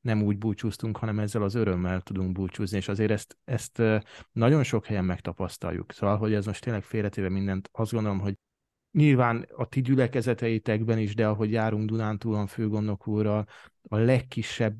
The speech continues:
gyülekezetektől a, a nagyobb gyülekezetekig, azért fantasztikus azt látni, hogy, hogy, hogy, ö, megvan ez az együttműködést, és tényleg elhívás van, és tényleg a közös ügyről a, a, a bizonyságtétel, és keressük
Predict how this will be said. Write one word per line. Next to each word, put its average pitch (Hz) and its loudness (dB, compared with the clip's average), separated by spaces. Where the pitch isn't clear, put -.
gyülekezetektől 107 0
a, 104 -2
a 101 -2
nagyobb 113 2
gyülekezetekig, 107 0
azért 110 0
fantasztikus 127 -2
azt 113 -6
látni, 101 0
hogy, 101 -2
hogy, 104 2
hogy, 107 2
ö, 107 2
megvan 131 2
ez 104 2
az 101 -2
együttműködést, 98 -4
és 107 -6
tényleg 120 2
elhívás 101 0
van, 104 -6
és 101 -10
tényleg 117 0
a 95 -6
közös 113 -6
ügyről 113 -4
a, 104 -4
a, 101 -6
a 117 -4
bizonyságtétel, 110 -4
és 107 -2
keressük 123 0